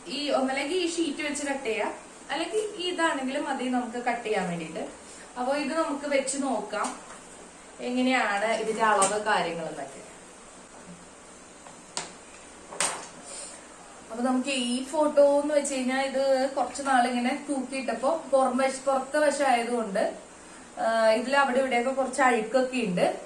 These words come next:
ഇവിടെ എന്റെ റിക്കുമോൻ വര-, ആ, ഉം, ക്രയോൺ വെച്ച് വരച്ചിട്ടൊക്കെ ഉണ്ട്. അപ്പൊ നമുക്ക് ഇപ്പുറത്തെ ഫോട്ടോ എടുക്കാം. ഇത് ഉള്ളിലായിരുന്ന ഫോട്ടോയാണ്. അപ്പോ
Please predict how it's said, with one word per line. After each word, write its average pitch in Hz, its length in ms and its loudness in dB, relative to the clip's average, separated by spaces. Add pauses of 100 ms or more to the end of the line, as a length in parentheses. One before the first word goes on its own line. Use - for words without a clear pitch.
(160)
ഇവിടെ 254 140 4
എന്റെ 269 280 8
റിക്കുമോൻ 262 520 2
വര-, 233 320 4
ആ, 208 420 4
ഉം, 202 600 -4
ക്രയോൺ 247 380 4
വെച്ച് 262 260 4
വരച്ചിട്ടൊക്കെ 247 720 4
ഉണ്ട്. 175 160 0
അപ്പൊ - 420 -4
നമുക്ക് 269 240 -2
ഇപ്പുറത്തെ 269 440 4
ഫോട്ടോ 247 280 4
എടുക്കാം. 196 420 2 (320)
ഇത് 302 140 -4
ഉള്ളിലായിരുന്ന 285 600 2
ഫോട്ടോയാണ്. 208 640 2 (520)
അപ്പോ 233 200 0